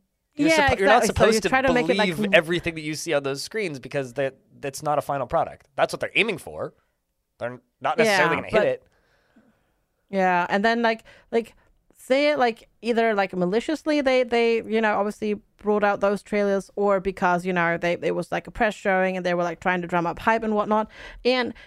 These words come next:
Speaker 2: it just kinda went more and more that way. And then you had, like, you know, like, Nintendo starting to do their own thing and that sort of stuff and pulling out. 'Cause the thing is, to actually, you can't just go to E three as a company, right? You also have to, like,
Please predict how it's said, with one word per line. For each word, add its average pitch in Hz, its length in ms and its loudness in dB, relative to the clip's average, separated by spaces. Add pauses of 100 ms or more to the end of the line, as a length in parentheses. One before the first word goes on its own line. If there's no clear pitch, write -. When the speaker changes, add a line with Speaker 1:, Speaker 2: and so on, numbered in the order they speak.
Speaker 2:
it 254 160 0
just 294 240 -2
kinda 269 300 0
went 277 240 0
more 226 260 0
and 226 80 0
more 208 200 0
that 180 260 0
way. 180 240 2
And 180 140 -2
then 190 120 0
you 208 120 -2
had, 196 220 0
like, 180 340 -2
you 180 40 -6
know, 165 140 -4
like, 170 220 -10 (420)
Nintendo 202 560 0
starting 190 380 0
to 190 100 -12
do 190 140 -2
their 180 160 2
own 175 180 0
thing 175 680 -2
and 170 180 -4
that 170 140 -2
sort 185 200 -4
of 175 80 -4
stuff 170 200 -2
and 175 120 -14
pulling 170 320 -4
out. 165 180 -4 (240)
'Cause 294 140 -2
the 311 120 0
thing 359 320 -2
is, 220 340 0 (240)
to 240 160 0
actually, 269 760 -2 (800)
you 247 120 -4
can't 415 280 -2
just - 280 -4
go 247 240 2
to 254 160 -6
E 226 200 -4
three 214 280 0
as 185 140 0
a 185 60 -6
company, 180 540 -2
right? 165 280 0
You 208 120 -4
also 202 320 -4
have 190 240 0
to, 196 80 -4
like, 170 420 0